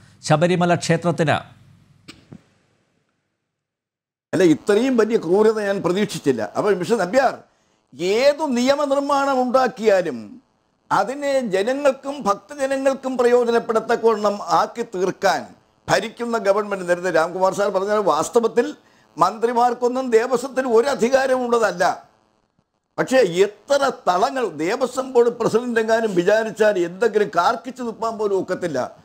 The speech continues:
Speaker 2: അത്ര നിയന്ത്രണങ്ങളാണ് ഇവിടെ ഏർപ്പെടുത്തിക്കൊണ്ടിരിക്കുന്നത്. പുതിയ നിയമനിർമ്മാണമല്ല വേണ്ടത്, ഉള്ള നിയമത്തെ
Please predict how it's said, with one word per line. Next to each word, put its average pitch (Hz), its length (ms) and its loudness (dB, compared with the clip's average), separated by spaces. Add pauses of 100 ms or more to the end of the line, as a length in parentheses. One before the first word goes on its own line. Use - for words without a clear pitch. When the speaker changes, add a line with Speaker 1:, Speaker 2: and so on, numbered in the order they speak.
(220)
Speaker 2:
അത്ര - 240 -8 (180)
നിയന്ത്രണങ്ങളാണ് 240 1000 0 (600)
ഇവിടെ 220 260 2
ഏർപ്പെടുത്തിക്കൊണ്ടിരിക്കുന്നത്. 170 960 -4 (480)
പുതിയ 262 260 2 (140)
നിയമനിർമ്മാണമല്ല 269 920 0 (120)
വേണ്ടത്, 180 320 -2 (280)
ഉള്ള 269 220 2 (220)
നിയമത്തെ 240 640 0